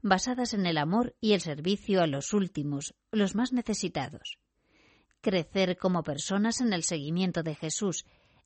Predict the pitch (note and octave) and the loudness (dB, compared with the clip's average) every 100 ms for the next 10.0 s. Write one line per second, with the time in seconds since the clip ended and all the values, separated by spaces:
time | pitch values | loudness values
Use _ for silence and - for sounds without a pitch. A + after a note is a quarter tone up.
0 | - G3 B3 B3+ A#3+ F3 F3+ A#3+ A3 G3+ | -2 2 4 2 2 2 2 2 4 4
1 | E3+ D#3+ D3+ D3+ F3 D#3+ - _ _ _ | 2 0 -2 0 0 0 -4 _ _ _
2 | - F#3 F#3+ F#3+ F3+ F3 E3 D#3+ C3+ - | -2 2 2 2 2 2 0 -2 -2 -2
3 | F#3+ - F#3 - - G#3 F#3+ C#3+ C3+ - | 0 0 -2 -4 -4 2 2 0 -4 -2
4 | G3+ G#3 A3 - _ _ A3 F#3+ F3+ - | -2 0 -4 -6 _ _ -2 0 0 -2
5 | D3 F3 A#3 A#3+ - _ - A3+ G#3+ G3+ | -4 0 0 -2 -10 _ -4 -2 0 -2
6 | F#3+ D#3+ - - - _ _ _ _ _ | 0 -2 -4 -12 -20 _ _ _ _ _
7 | _ _ _ _ _ _ _ - G3+ G#3+ | _ _ _ _ _ _ _ -2 -2 2
8 | G#3 G3+ A3 C#4 F#3 D#3 E3 F3+ E3 D#3 | 0 2 2 0 -2 -2 0 0 0 -4
9 | - F#3+ E3+ C#3 C3+ - F#3 D#3 C#3 | -2 -2 -2 -6 -8 -2 0 0 -2